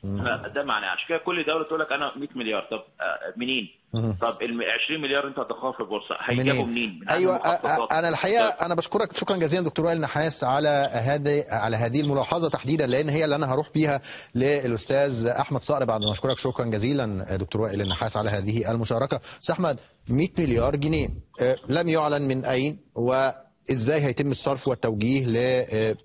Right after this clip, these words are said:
Speaker 1: آه، يعني مواجهة فيروس كورونا. ولما الكلام زاد على السوشيال ميديا وخرج الرئيس قال: "أنتوا مستكترين على مصر إنها تعمل ده"، برضه ما وضحش الأمور.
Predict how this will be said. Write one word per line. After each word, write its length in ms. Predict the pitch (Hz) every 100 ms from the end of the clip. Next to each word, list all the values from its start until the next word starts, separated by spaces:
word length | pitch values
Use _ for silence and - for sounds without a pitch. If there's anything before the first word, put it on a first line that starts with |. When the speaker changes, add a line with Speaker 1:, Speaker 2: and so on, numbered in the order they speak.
| -
Speaker 1:
آه، 280 | 104 101 92
يعني 500 | 87 87 90 90 90
مواجهة 340 | 110 135 123
فيروس 320 | 110 131 123
كورونا. 400 | - 127 135 131 - - -
ولما 560 | 107 143 185 180 165 156 -
الكلام 640 | 135 - 139 156 165 151
زاد 200 | 127 165
على 120 | 160
السوشيال 280 | 143 160 160
ميديا 220 | 156 160
وخرج 340 | - 156 156 151
الرئيس 500 | 143 131 151 196 -
قال: 400 | - 139 147 196 - - -
"أنتوا 140 | 139
مستكترين 420 | 135 139 - 160
على 180 | 156 143
مصر 300 | 143 156 147
إنها 260 | 131 127 135
تعمل 320 | 143 143 120
ده"، 120 | 131
برضه 300 | 98 120 135
ما 80 | 135
وضحش 420 | 110 110 - -
الأمور. 580 | 117 104 98 104 87